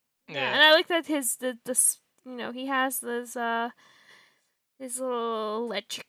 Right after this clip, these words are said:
Speaker 1: spikes right now, and I don't know, I just, also, I believe, um, I do like that he's electric in this. I feel like I've seen him, um, have I seen him as a dark Pokemon before?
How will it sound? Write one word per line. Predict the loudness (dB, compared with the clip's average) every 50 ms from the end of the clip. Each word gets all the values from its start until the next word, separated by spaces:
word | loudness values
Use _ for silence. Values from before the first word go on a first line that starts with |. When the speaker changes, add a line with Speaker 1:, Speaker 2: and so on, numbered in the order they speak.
| _ -14
Speaker 1:
spikes | -10 -6 -4 -4 -4 -4 _ -8 -12 -12 -12 _ _ _ -10 -8 -8 -8 -8
right | -8 -8 -8 -8
now, | -8 -8 -6 -6 -6 -6 -6 -6 -8 -8 -10 -10 -12
and | -12 -12 -14 -14 -16 -18 _ _ -16 -12
I |
don't | -8 -8 -6
know, | -4 -4 -4 -6 -6 -8
I | -12 -12
just, | -10 -10 -12 -10 -10 -10 -12 -12 -12 _ -6
also, | -4 -4 -2 0 0 2
I | 2 2 2 0
believe, | -2 -6 -12 -8 -4 -2 0 0 0 0 -2 -2
um, | -2 -2 0 0 0 -2 -4 -4 -6 -10 -12 _ _ _ _ _ _ _ _ _ _ _ _ -20 -20 _ _ -6
I | -4 -4
do | -2 -2 0 2
like | 2 2 2
that | 0 -4 -4
he's | -4 -6 -8 -8
electric | -8 -8 -8 -8 -8 -8 -8 -8 -12 -8 -6
in | -6 -4 -4
this. | -4 -4 -4 -4 -4
I | -4 -4
feel | -4 -6 -6 -4 -2
like | -2 -2 -2 -4
I've | -4 -6
seen | -6 -8 -8 -6 -6 -6
him, | -4 -2 -2 -2 0 0 0 0 0 -2 -2 -4 -6 -8 -12 -14 _ _ _ _ -12
um, | -10 -8 -6 -6 -6 -6 -8 -10 -10 -14 -16 -18 _ _ _ _ _ _ _ _ _ _ _ _ _ _ _ _ _ _ _ _ _ _ _ _ _ _ -14
have | -10 -10 -8 -8
I | -8
seen | -8 -8 -8 -8 -6
him | -6 -6 -6
as | -6 -6 -8
a | -8
dark | -8 -8 -8 -8 -8 -10
Pokemon | -14 -18 -18 -16 -14 -14 -12 -12 -12 -12 -12
before? | -14 -16 _ -12 -10 -8 -8 -8 -8 -10